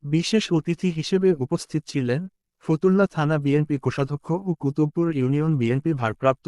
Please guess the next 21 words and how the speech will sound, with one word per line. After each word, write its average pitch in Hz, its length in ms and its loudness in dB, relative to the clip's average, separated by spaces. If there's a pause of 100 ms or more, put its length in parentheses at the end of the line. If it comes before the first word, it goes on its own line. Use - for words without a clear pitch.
(140)
সভাপতি 143 480 -2 (120)
নজরুল 123 400 -2
ইসলাম 139 240 -4 (120)
মাতবর, 120 340 -4 (440)
ফতুল্লা 180 500 2
থানা 117 220 0 (100)
বিএনপি 131 360 -2 (380)
প্রযুগ্ম 165 500 4 (200)
সাধারণ 143 440 -2 (140)
সম্পাদক 143 460 -2 (440)
মাজহারুল 185 540 2 (100)
ইসলাম 151 280 -2 (100)
মিথুন, 123 300 -2 (420)
ফতুল্লা 214 460 4 (100)
থানা 131 220 2 (100)
বিএনপি 127 320 0 (140)
শ্রম 180 200 2 (100)
বিষয়ক 165 360 2 (120)
সম্পাদক 147 440 0 (120)
মোহাম্মদ 156 400 0 (100)
বাবুল 139 280 2